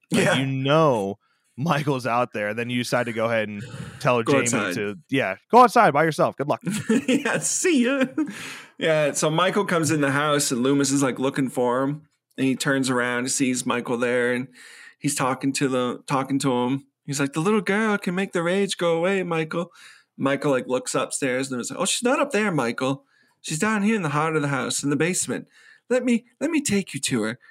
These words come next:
Speaker 2: Come on." Being all <laughs> creepy like, and he's like, "Oh, you don't need that." And he almost gets the knife. Michael almost gives up the knife. And,
Speaker 1: Yeah.
Speaker 2: uh,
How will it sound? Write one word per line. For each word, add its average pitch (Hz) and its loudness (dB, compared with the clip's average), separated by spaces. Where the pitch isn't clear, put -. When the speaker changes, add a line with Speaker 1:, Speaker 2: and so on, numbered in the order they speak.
Speaker 2:
Come 285 2
on." 151 0
Being 160 0
all 156 -4
<laughs> - -16
creepy - 0
like, 143 0
and 156 0
he's 139 2
like, 131 -2
"Oh, 202 0
you 196 0
don't 220 0
need 208 0
that." 139 0
And 139 0
he 147 0
almost 226 2
gets 180 0
the 156 -2
knife. 139 0
Michael 139 0
almost 143 2
gives 135 0
up 135 0
the 113 -2
knife. 113 -2
And, 139 2
Speaker 1:
Yeah. 120 4
Speaker 2:
uh, 113 0